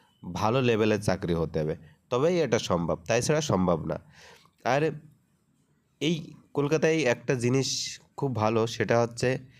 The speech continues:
এই যে আমি যাচ্ছি দেখুন, এই যে বাড়ি ঘরদরগুলো দেখতে পাচ্ছেন, বাড়ি ঘরদরের পাশেই কিন্তু প্রত্যেকটা এরকম ব্লকে,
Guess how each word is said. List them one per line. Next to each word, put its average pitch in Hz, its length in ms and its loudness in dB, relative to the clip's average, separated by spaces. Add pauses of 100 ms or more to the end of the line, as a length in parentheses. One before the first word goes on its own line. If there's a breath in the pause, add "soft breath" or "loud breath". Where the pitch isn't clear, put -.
(300 soft breath)
এই 135 100 -2
যে 147 140 2
আমি 139 200 2
যাচ্ছি 104 400 0
দেখুন, 127 520 0 (460)
এই 135 160 0
যে 147 180 2 (240)
বাড়ি 120 240 0
ঘরদরগুলো 131 520 2
দেখতে 117 380 0
পাচ্ছেন, 120 280 0
বাড়ি 110 200 2
ঘরদরের 123 460 0
পাশেই 143 420 0
কিন্তু 123 380 -2 (680 loud breath)
প্রত্যেকটা 170 760 -6
এরকম 143 580 2
ব্লকে, 117 440 4